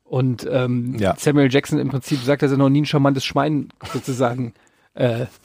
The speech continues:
Speaker 1: gesehen hat oder irgendwie so. Ich krieg's auch nicht mehr so ganz, das ist schon eine Weile her. Aber, ähm, ja, das ist natürlich ein, ein, ein,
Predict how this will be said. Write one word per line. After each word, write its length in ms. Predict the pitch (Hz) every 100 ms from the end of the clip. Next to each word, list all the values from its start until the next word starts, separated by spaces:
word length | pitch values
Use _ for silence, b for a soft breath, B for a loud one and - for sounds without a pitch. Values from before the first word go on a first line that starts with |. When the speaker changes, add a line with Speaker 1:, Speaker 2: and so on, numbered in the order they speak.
| - _ _ _ _ _ _
Speaker 1:
gesehen 320 | - 113 131
hat 120 | 127
oder 100 | -
irgendwie 180 | 120 120
so. 200 | 110 113
Ich 140 | 107 -
krieg's 220 | 107 123
auch 60 |
nicht 140 | 123 -
mehr 80 | 110
so 40 |
ganz, 140 | 113 -
das 120 | 110
ist 40 |
schon 140 | - 113
eine 400 | 113 113 113 110
Weile 200 | 117 117
her. 220 | - 120 B B B
Aber, 420 | - 143 147 -
ähm, 280 | 156 147 143
ja, 160 | 165 190
das 160 | 165
ist 80 | 180
natürlich 380 | 185 196 180 -
ein, 360 | 160 156 151
ein, 800 | - 147 135 131 131 131 139 -
ein, 600 | - - 139 123 127 135